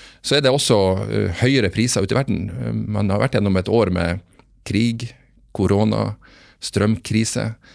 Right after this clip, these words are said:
eh, høye kostnader for både privatpersoner og bedrifter. Og det gjør at, skal vi si, kostnadene på alt ute har økt, og det betyr også at våre produkter blir dyrere. Det koster mer å transportere, og emballasjen er dyrere,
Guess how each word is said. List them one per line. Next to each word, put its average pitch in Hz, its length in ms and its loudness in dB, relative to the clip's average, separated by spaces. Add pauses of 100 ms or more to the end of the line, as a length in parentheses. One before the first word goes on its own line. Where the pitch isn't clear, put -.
(140)
eh, 92 400 0
høye 110 220 2
kostnader 90 460 -2
for 92 180 -4
både 95 440 -4
privatpersoner 98 540 -2
og 87 80 -2
bedrifter. 107 340 -4 (540)
Og 107 80 -2
det 120 80 4
gjør 123 160 4
at, - 120 -16
skal - 140 -8
vi 95 60 0
si, 98 60 0
kostnadene 98 480 0
på - 100 -8
alt - 260 -2
ute 92 320 -4
har 82 180 -2
økt, - 340 -12
og 95 60 -6
det 98 100 -6
betyr 98 180 0
også 95 160 -4
at - 180 -14
våre 95 300 0
produkter 95 400 -4
blir 90 160 0
dyrere. - 460 -4
Det - 100 -16
koster 98 300 -2
mer 90 140 0
å 85 80 -4
transportere, 90 580 -6
og 92 100 -6
emballasjen 90 480 -2
er 90 80 -2
dyrere, 95 340 -4